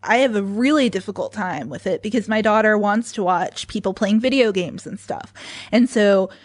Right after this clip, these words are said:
she'll, I'll be watching a video game channel with her and it'll seem very wholesome and it'll be great for weeks. And then all of a sudden they'll start talking about, like, some insane cult blue anon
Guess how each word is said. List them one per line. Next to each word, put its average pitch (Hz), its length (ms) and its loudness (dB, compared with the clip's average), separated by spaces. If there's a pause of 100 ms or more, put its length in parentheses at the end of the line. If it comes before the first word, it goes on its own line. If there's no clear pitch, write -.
she'll, 233 440 2
I'll 208 140 4
be 233 160 2
watching 214 480 0
a - 100 -4
video 190 320 -2
game 208 240 0
channel 208 380 0
with 208 200 0
her 214 360 2
and 196 160 -2
it'll 156 120 -6
seem 202 360 -2
very 214 280 4
wholesome 208 640 -2
and 190 100 -4
it'll 151 100 -6
be 233 140 -2
great 202 420 -2 (280)
for 247 200 0
weeks. 285 540 -4 (240)
And 220 160 2
then 214 140 2
all 214 160 4
of 240 40 -2
a 247 60 -2
sudden 254 480 2
they'll 202 180 2
start 220 300 0
talking 208 460 -2
about, 196 400 2
like, 190 360 -2
some 208 460 0 (260)
insane 214 720 2
cult 214 480 -2
blue 208 300 4
anon 185 420 -2